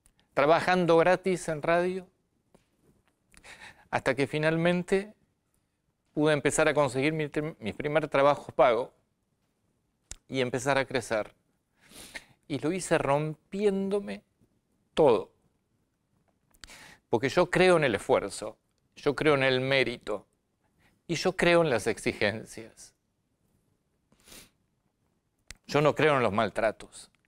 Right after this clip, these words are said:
la verdad que no. Yo creo en exigencias. De este, de, de, de mi carrera, en donde fui avanzando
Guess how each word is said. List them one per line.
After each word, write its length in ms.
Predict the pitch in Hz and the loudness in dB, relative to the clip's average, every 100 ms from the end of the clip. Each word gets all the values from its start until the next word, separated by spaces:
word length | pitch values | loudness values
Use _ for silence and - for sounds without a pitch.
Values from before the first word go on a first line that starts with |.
| _ | _
la 80 | 107 | -4
verdad 240 | 101 135 | 0 0
que 120 | 139 147 | 0 -2
no. 220 | 139 - _ _ - | -2 -6 _ _ -10
Yo 200 | 151 139 | -8 -4
creo 400 | 151 160 170 - _ _ _ _ - | 2 2 0 -6 _ _ _ _ -6
en 120 | 120 | -4
exigencias. 1080 | 110 - 117 156 170 131 113 - 107 - _ _ _ _ _ _ _ - - _ _ _ _ _ _ _ _ | -4 -6 -4 0 0 -2 -8 -12 -18 -20 _ _ _ _ _ _ _ -20 -20 _ _ _ _ _ _ _ _
De 120 | 127 151 | -8 -8
este, 500 | - 165 147 160 _ _ _ _ _ _ _ - _ | 0 2 2 0 _ _ _ _ _ _ _ -20 _
de, 220 | 131 123 | -2 -2
de, 140 | 117 - _ _ _ _ | -2 -8 _ _ _ _
de 120 | 123 | -2
mi 140 | 123 117 | 0 0
carrera, 760 | 107 98 160 156 139 160 170 _ _ _ _ | 0 2 2 4 2 0 -6 _ _ _ _
en 80 | 110 | -8
donde 180 | 104 101 | -8 -6
fui 160 | 135 | 0
avanzando 880 | 147 131 123 - 151 135 135 135 | 2 2 0 0 0 0 -2 -4